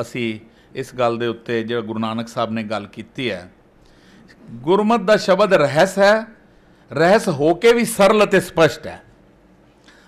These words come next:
ਤੋ ਸ਼ਬਦ ਤੇ ਪ੍ਰਭੂ ਵਿੱਚ ਕੋਈ ਭੇਦ ਨਹੀਂ ਹੈ, ਇਹ ਗੁਰੂ ਨਾਨਕ ਸਾਹਿਬ ਸਾਨੂੰ ਸਮਝਾ ਰਹੇ ਨੇ। ਜਿਸ ਵੇਲੇ ਬ੍ਰਹਮ ਦੀ ਰਚਨਾ ਨਹੀਂ ਸੀ ਹੋਈ,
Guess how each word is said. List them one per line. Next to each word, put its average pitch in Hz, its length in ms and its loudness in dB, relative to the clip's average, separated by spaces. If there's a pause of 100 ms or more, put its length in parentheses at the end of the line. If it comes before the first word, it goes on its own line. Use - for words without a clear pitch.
(120)
ਤੋ 143 380 0
ਸ਼ਬਦ 180 420 2
ਤੇ 185 280 -4
ਪ੍ਰਭੂ 180 380 0
ਵਿੱਚ 175 180 0
ਕੋਈ 156 240 0
ਭੇਦ 135 360 -2
ਨਹੀਂ 165 200 -2
ਹੈ, 165 360 -2 (460)
ਇਹ 135 100 -4
ਗੁਰੂ 127 160 -4
ਨਾਨਕ 123 280 -2
ਸਾਹਿਬ 139 220 -2
ਸਾਨੂੰ 135 300 -10
ਸਮਝਾ 123 400 -4
ਰਹੇ 131 140 -6
ਨੇ। 131 200 -10 (380)
ਜਿਸ 160 280 -8
ਵੇਲੇ 160 260 0
ਬ੍ਰਹਮ 170 340 -2
ਦੀ 156 120 -2
ਰਚਨਾ 147 360 -4
ਨਹੀਂ 170 240 -4
ਸੀ 165 160 -4
ਹੋਈ, 113 260 -6